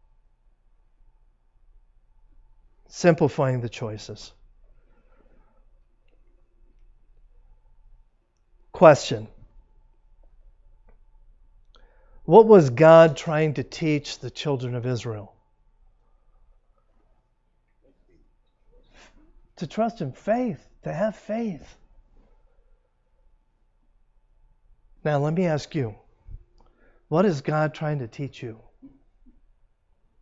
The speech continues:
The exact same thing. The exact same thing.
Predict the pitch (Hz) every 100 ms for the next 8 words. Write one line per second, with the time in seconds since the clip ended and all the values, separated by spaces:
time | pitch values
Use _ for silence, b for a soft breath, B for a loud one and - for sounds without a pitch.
0 | _ _ _ _ _ _ _ - 131 117
1 | 117 107 135 151 156 - - - 131 127
2 | 127 123 120 - 113 - _ _ - _
3 | _ _ _ _ _ _ - _ - -
4 | - - 123 113 120 151 165 - - 151
5 | 143 135 147 120